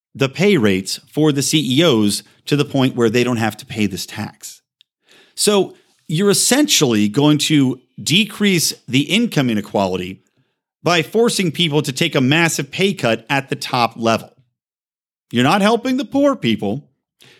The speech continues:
What you are gonna help is the shareholders who are going to reap profits now that you're not paying the C E Os. And if Bernie Sanders wasn't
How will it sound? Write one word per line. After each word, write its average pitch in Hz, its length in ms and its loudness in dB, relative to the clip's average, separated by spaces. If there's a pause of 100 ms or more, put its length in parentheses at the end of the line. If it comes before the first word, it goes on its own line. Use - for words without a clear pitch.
(180)
What 165 160 2
you 175 220 0
are 254 260 2
gonna 131 240 0
help 104 380 0
is 131 160 0
the 151 80 2
shareholders 113 920 -2 (460)
who 180 140 4
are 190 100 2
going 170 180 0
to 170 80 2
reap 139 320 2
profits 180 540 -2
now 131 160 2
that 143 120 -6
you're 135 120 0
not 123 240 0
paying 110 260 0
the 110 80 -2
C 110 260 -2
E 104 200 2
Os. - 260 -6 (400)
And 190 140 -2
if 147 120 -6
Bernie 262 280 2
Sanders 175 520 0 (140)
wasn't 196 500 -2